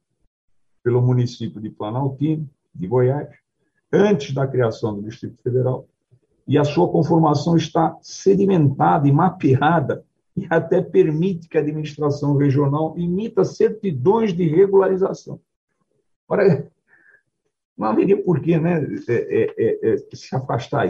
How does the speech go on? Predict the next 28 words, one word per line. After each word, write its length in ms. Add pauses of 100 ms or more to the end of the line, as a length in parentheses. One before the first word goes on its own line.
isso. 220 (260)
É, 300 (480)
Goffredo 560
da 140
Silva 360
Teles, 380
professor 560
emérito 360 (500)
do 100
Lar 140
São 180
Francisco, 580 (800)
É, 540 (200)
ele 200
ensina 520
pra 240
nós, 540
tem 80
uma, 300 (260)
e 180
isso 220
eu, 260 (340)
eu 100
tenho 280
como 400 (420)
uma 260
coisa 280
que 280